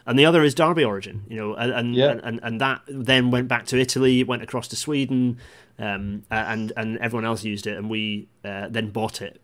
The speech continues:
Speaker 1: later. <laughs> But that's another
Speaker 2: As
Speaker 1: story.
Speaker 2: is, as is, as, as is our want.
Speaker 1: As is our style.
Speaker 2: Um,
Speaker 1: Um, yeah, and it's, and
Speaker 2: yeah.
Speaker 1: it is an iconic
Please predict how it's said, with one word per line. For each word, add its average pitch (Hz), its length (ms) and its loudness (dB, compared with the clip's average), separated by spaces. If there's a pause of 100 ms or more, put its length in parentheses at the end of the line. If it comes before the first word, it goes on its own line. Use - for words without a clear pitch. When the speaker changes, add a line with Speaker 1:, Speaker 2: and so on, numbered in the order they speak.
Speaker 1:
later. 107 500 -8
<laughs> - 20 -16 (640)
But 117 120 2
that's 127 160 -2
another 117 200 0
Speaker 2:
As 123 120 4
Speaker 1:
story. 107 140 -8
Speaker 2:
is, - 40 -12
as 143 240 0
is, 131 160 0
as, 143 340 2 (140)
as 123 140 0
is 123 100 2
our 117 160 4
want. 113 380 -2
Speaker 1:
As 139 180 0
is 127 160 4
our 120 140 0
style. 120 580 -2
Speaker 2:
Um, 113 160 -6
Speaker 1:
Um, 120 280 0
yeah, 175 160 8
and 185 120 6
it's, 180 140 4
and 123 80 0
Speaker 2:
yeah. 123 160 4
Speaker 1:
it 120 80 -2
is 220 180 4
an 233 80 2
iconic 208 640 2